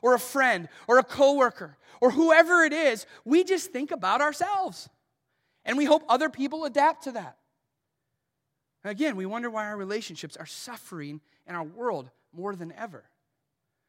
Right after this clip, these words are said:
If I had to sum it up, what our relationships look like, here's what it looks like. It's me is greater than them. I believe, whether it's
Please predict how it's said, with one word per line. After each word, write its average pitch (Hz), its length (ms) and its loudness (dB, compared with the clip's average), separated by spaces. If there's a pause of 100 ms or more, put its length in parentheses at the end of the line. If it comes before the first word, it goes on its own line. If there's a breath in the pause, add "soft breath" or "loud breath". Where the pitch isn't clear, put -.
(380)
If - 80 -6
I 220 40 -4
had 277 120 -2
to 262 60 -6
sum 240 260 -6
it 220 80 -8
up, 254 300 -6 (260)
what 202 140 -4
our 208 60 0
relationships 208 600 -10
look 262 140 -10
like, 196 180 -8
here's 226 180 -16
what 208 100 -14
it 196 60 -16
looks 233 200 -14
like. 139 100 -16
It's 165 160 -18
me 226 340 -16 (1080)
is 180 40 -20
greater 208 220 -6
than 220 160 -8
them. 220 220 -8 (1300)
I 240 200 6
believe, 285 500 -4
whether 233 280 -2
it's - 440 -8